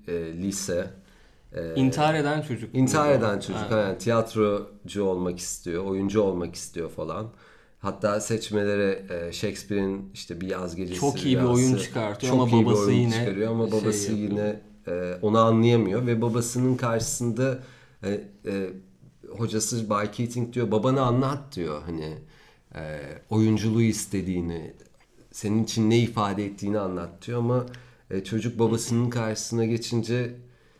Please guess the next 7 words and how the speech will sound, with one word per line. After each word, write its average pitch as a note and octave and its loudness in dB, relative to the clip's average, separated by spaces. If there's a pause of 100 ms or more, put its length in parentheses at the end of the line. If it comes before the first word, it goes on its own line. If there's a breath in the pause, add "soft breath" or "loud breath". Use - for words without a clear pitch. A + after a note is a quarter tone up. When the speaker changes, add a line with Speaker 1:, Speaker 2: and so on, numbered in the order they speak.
(400 soft breath)
Speaker 1:
e, F#2+ -4
çünkü G#2+ -6
sürekli B2 2
azarlayan, G#2+ 4
şey A#2 2
yapan A2 2
bir A2+ 2